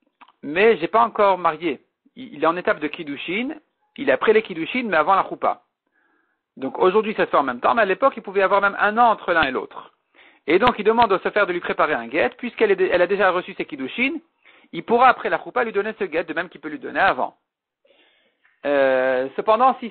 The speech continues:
c'est, ça a été écrit avant les kiddushin, ce guet-là n'est pas valable, il ne peut pas le donner après le mariage. La question qui se pose, c'est par rapport à la Yevama.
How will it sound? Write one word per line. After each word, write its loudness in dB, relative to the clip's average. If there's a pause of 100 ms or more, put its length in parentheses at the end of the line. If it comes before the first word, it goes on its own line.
(100)
c'est, 4
ça -2
a 0
été -4
écrit -6
avant 2
les -4
kiddushin, -4 (240)
ce 0
guet-là 2
n'est -8
pas 0
valable, 2
il -12
ne -14
peut -8
pas 2
le -2
donner -2
après -6
le -8
mariage. -6
La -4
question -4
qui -10
se -16
pose, 2
c'est 0
par 2
rapport 4
à 4
la 0
Yevama. 0